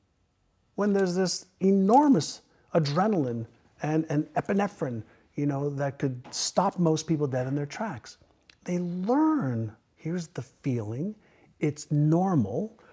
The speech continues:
Do you have the knowledge and the skills and the preparation to deal with this in a safe way?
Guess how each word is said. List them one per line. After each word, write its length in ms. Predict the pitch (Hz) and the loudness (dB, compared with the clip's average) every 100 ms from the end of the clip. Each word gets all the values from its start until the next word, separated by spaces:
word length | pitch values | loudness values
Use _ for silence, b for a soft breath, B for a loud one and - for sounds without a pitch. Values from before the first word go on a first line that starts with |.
| b b _ | b b _
Do 200 | 127 180 | 0 4
you 240 | 208 214 202 | 4 4 2
have 460 | 160 160 160 151 131 | 0 0 0 -2 -4
the 140 | 127 | 0
knowledge 560 | 127 131 143 151 165 147 | 2 2 2 4 2 0
and 200 | 127 120 | -2 -2
the 60 | |
skills 520 | 113 - - 160 160 | -4 -8 0 2 2
and 120 | 139 117 | 2 -2
the 60 | |
preparation 1000 | - - 160 160 170 147 127 127 - 151 | -6 -4 -2 -2 -2 -2 -2 -2 -2 -4
to 100 | 139 | -4
deal 320 | 104 101 131 | -8 -2 0
with 160 | 160 160 | 0 -2
this 200 | 147 - | -6 -4
in 100 | 131 | -4
a 60 | 123 | -4
safe 540 | - 143 147 147 - | -6 -2 -2 -2 -6
way? 360 | 113 113 160 | -8 -4 -6